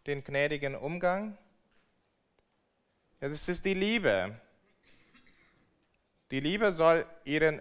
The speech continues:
Umgang miteinander prägen. Ja, das sagt er zum Be-, zum Beispiel in Vers neun.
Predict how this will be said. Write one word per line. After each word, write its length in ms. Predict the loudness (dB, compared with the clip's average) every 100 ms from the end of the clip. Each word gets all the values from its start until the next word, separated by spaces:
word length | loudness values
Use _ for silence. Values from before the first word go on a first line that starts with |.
| -4
Umgang 440 | -2 0 2 2 2
miteinander 480 | -4 -4 -2 0 0
prägen. 540 | 0 0 0 -4 -12 -20 _ _ -20
Ja, 80 | -16
das 320 | -16 -16 -20 -18
sagt 420 | -2 0 0 0
er 380 | -2 0 -2 -8 -20 -20
zum 240 | -16 -12
Be-, 180 | -12 -12
zum 140 | -10 -6
Beispiel 320 | -4 -6 -10
in 60 | -8
Vers 260 | -10 -12
neun. 240 | -16 -16